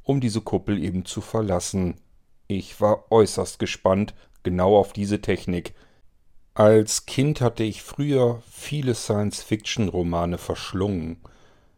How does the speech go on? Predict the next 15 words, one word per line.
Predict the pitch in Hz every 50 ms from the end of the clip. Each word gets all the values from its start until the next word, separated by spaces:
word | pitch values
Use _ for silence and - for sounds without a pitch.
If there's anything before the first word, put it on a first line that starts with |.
| _ _ _ _
mir | - - -
immer | 82 104 120 131 113
vorgestellt, | - - - 117 120 123 117 107 - - - 110 104 98 92
dass | 101 95 - -
die | - 90
ganze | - 104 104 104 - - 87
Zukunft | - - - 151 127 - - 107 95 - -
voller | - - - - 120 117 110 98 90
Technik | - - 95 - - - 92 85 -
steckt. | - - - 85 82 - - - - - - _ _ _ - - _ _ _ _ - -
Doch | 107 92 - -
hier | - 151 165 151 107 90
in | 92 98
Sektor | 92 107 98 - - - 92 85
sieben | 76 85 104 120 147 147 127 101 90 82 71